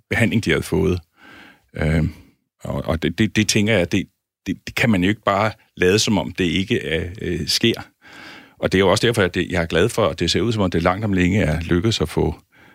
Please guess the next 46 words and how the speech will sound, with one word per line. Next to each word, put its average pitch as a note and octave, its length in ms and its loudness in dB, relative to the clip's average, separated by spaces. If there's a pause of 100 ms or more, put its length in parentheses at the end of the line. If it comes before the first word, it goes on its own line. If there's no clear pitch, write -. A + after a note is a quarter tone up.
(120)
få, D#2 360 2
øh, - 120 -4 (260)
de F2+ 60 -4
politiske, E2+ 560 0 (220)
øh, D#2 220 0 (460)
beslutningstagere F2+ 720 2
til D#2 300 0
at, - 180 -6 (140)
øh, - 140 -2 (200)
forholde E2+ 340 2
sig G#2+ 160 0
til, E2 300 0 (240)
til E2+ 120 -2
de F#2 40 -2
her E2 80 0
ting, E2+ 220 -2
selvom E2+ 180 0
det F2+ 100 0
i E2 60 0
rigtig F#2 280 0
mange E2+ 240 2
år - 320 -8 (260)
har F2 120 2
heddet F2 300 2
sig, D#2 360 -2
blandt D#2+ 200 0
andet, F#2+ 300 4
at D#2+ 140 -2
vi E2+ 80 2
skulle F#2 180 0
ikke - 60 -4
have F#2 60 -4
flere E2 240 0
senge, E2 360 2
fordi E2 320 -4
folk - 200 0
blev F2 100 0
ikke - 200 -2
raske E2 320 -2 (320)
af - 60 -2
at D#2+ 60 2
ligge F2 240 -4
i G#2+ 40 0
en F#2+ 80 2
seng. F2+ 360 -2 (200)
Altså, - 180 -4